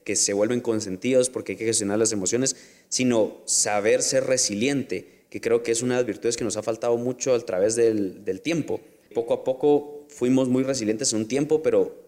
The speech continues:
después ya no. Y con todo esto del tema del estudio de los niños, de cómo pueden aprender mejor, cuáles son las herramientas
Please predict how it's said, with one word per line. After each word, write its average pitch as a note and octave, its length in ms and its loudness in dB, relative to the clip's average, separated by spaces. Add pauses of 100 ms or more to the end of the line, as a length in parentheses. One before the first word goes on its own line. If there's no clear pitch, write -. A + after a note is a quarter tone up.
después - 360 -2
ya G#2+ 120 0
no. C#3+ 240 0 (680)
Y B2 360 0
con A2+ 240 -2
todo C3+ 100 2
esto D3 220 2
del C3 120 2
tema C3+ 220 0
del C#3 120 2
estudio C3 280 0
de B2+ 60 6
los G2+ 160 2
niños, A#2+ 400 2
de G2 120 -4
cómo A#2+ 320 -2
pueden B2 240 4
aprender G#2+ 360 -2
mejor, - 600 -2
cuáles C3 220 0
son D3 80 2
las D3 100 2
herramientas A#2 540 0